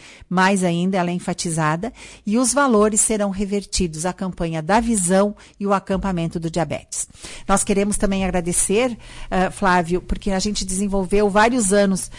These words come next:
eh, vários meses, o do ano passado, setembro, outubro, novembro, dezembro, e esse ano, o mês de março, a, o pedágio Salve Nosso Hospital.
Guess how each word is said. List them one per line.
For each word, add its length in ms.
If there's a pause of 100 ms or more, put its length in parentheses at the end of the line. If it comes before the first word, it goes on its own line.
(200)
eh, 180
vários 360
meses, 600
o 120
do 100
ano 160
passado, 600
setembro, 640
outubro, 440
novembro, 480
dezembro, 600 (240)
e 120
esse 280
ano, 400 (100)
o 100
mês 300
de 80
março, 600 (160)
a, 360
o 60
pedágio 600
Salve 360
Nosso 240
Hospital. 560